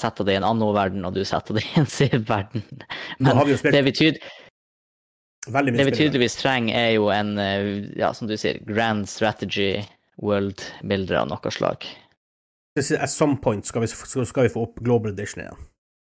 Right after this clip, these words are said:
Speaker 2: Og
Speaker 1: Jo,
Speaker 2: bare
Speaker 1: jo
Speaker 2: la
Speaker 1: da.
Speaker 2: det stå, og bare sånn, bruke to uker på et game,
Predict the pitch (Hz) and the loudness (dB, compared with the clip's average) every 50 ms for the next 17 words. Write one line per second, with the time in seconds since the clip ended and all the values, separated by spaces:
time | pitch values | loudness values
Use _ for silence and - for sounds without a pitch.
0 | _ _ _ _ _ _ _ _ _ _ _ _ _ - 123 123 110 127 120 117 | _ _ _ _ _ _ _ _ _ _ _ _ _ 0 0 2 4 4 6 6
1 | 123 - 113 113 - 110 - - - - 139 127 117 107 98 95 98 - - 117 | 6 6 6 4 4 2 -2 -4 0 4 6 8 8 6 4 0 -4 -4 -2 -4
2 | 107 104 98 110 104 104 104 104 101 120 104 98 92 - _ _ _ _ _ _ | -2 -2 -2 -2 -2 -2 -4 -4 -4 -4 -6 -6 -10 -12 _ _ _ _ _ _
3 | _ _ _ _ _ _ _ _ - 110 131 147 156 147 - - - - - 135 | _ _ _ _ _ _ _ _ 0 4 6 6 4 4 0 -4 -6 -2 -2 0
4 | 131 120 113 110 120 127 131 147 - - - - 95 - - 110 107 104 95 90 | 0 0 2 4 2 2 2 0 -6 -6 -6 -6 -8 -4 -2 0 0 0 -2 -6